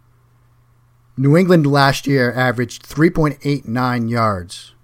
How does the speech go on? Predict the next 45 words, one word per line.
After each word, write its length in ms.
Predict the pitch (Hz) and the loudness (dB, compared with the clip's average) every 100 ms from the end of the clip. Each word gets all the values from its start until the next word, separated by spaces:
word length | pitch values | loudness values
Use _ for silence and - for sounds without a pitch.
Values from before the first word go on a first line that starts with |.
| - | -8
rushing 440 | 120 131 123 131 120 | -2 0 0 -2 -4
the 60 | |
ball 220 | 107 110 | -2 -4
on 80 | 101 | -4
first 280 | - 101 - | -8 -10 -8
down. 200 | 95 87 | -8 -8
Now, 100 | 92 | -8
they 100 | 110 | -4
won 160 | 127 165 | -2 -2
the 80 | |
Super 220 | 170 208 156 | -4 -8 -10
Bowl 200 | - 76 | -12 -16
with 100 | 90 | -16
that. 200 | 82 - _ _ _ - - | -16 -18 _ _ _ -16 -6
League 260 | 123 139 | -2 2
average 300 | 151 139 139 | 4 4 2
last 300 | 135 139 131 | 2 2 2
year, 140 | 147 143 | 2 2
running 200 | 131 135 | 2 2
the 60 | |
ball 180 | 123 131 | 0 0
on 80 | 123 | -2
first 280 | - 127 - | -4 -6 -2
down, 360 | 127 139 175 - _ _ _ _ _ _ | -2 -2 -4 -12 _ _ _ _ _ _
four 280 | - - 147 | -10 2 4
point 240 | - 131 113 | 6 4 2
one 180 | 110 | -6
three. 240 | 95 98 - _ - _ _ _ _ _ - | -6 -10 -12 _ -20 _ _ _ _ _ -8
Your 100 | 120 | -4
top 260 | - 135 - | 0 -2 0
two 140 | 139 | -6
teams, 360 | - 147 143 110 | 0 0 0 0
Buffalo, 520 | 104 135 - 135 143 | 0 2 2 0 0
five 400 | - 127 127 - | 0 0 0 -2
point 220 | 131 123 | -6 -6
four 260 | - 113 95 | -6 -8 -8
one. 200 | 85 - _ _ _ _ _ _ _ _ _ _ _ _ _ | -10 -16 _ _ _ _ _ _ _ _ _ _ _ _ _
And 160 | 139 127 | -2 0
the 100 | 131 | -2
Atlanta 440 | 143 131 123 - | -2 -2 -2 -2
Falcons, 600 | 131 135 107 120 - - _ _ _ | -2 -2 -4 -10 -18 -20 _ _ _
five 440 | - 117 107 104 | -6 -2 -2 -2
point 260 | - 120 104 | -2 -4 -4
two 160 | - 120 | -8 -6
zero. 320 | 147 113 | -6 -6